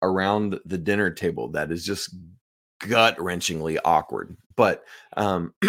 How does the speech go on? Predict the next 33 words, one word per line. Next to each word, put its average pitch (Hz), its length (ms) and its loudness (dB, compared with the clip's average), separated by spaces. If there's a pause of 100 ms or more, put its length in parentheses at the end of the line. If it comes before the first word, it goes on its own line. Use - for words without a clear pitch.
(280)
<clears throat> - 420 -20
it's 127 240 4
just, - 400 2
it's 135 220 -2
so 139 340 6
good. 117 340 4
It's - 240 -4
well 92 240 -2
done. 117 520 0 (400)
Um, 82 540 -6 (240)
I 107 120 0
love 110 380 6
how 110 360 2
real 104 520 2
it 82 100 -2
is, 82 120 -2
like 90 140 -4
a 82 60 -8
family 104 320 -2
just 92 180 -6
working 98 420 -2
through 104 380 0 (260)
all 104 180 4
their 101 140 4
stuff. - 480 0 (140)
And 87 180 -8
so 87 200 -6
there's 90 260 -4
that. 78 220 -4 (1040)
All 160 80 8
right, 123 220 6
number 190 300 10
one 131 540 8